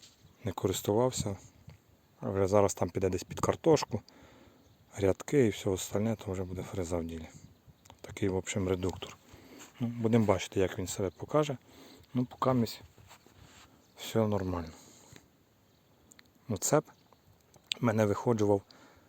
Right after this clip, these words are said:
буквально двадцять соток. А чого, я думаю, він так виходжував мало?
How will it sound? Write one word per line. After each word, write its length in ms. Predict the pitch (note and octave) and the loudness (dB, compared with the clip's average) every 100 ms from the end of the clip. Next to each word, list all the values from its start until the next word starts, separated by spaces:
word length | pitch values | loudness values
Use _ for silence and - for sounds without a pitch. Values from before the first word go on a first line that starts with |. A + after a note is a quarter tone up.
| - _ _ - | -20 _ _ -10
буквально 520 | G2 - A2+ A#2+ A2+ | -6 4 6 6 4
двадцять 480 | F#2+ F#2+ G#2 - - | 2 6 6 4 -6
соток. 540 | - F#2 - - - - _ _ - _ _ - - - _ _ | -4 -2 -4 -8 -14 -20 _ _ -20 _ _ -20 -20 -20 _ _
А 100 | - | -4
чого, 420 | - C3 G#2+ A#2+ A2+ | -2 2 6 6 6
я 80 | |
думаю, 360 | G#2 A2 G#2+ G#2 | 4 4 4 4
він 120 | G#2+ | 2
так 220 | G2+ G2 | 2 0
виходжував 560 | G2 G2 - A#2 G2+ G2 | 0 -4 0 2 4 4
мало? 320 | F#2+ F#2 F2+ | 4 2 0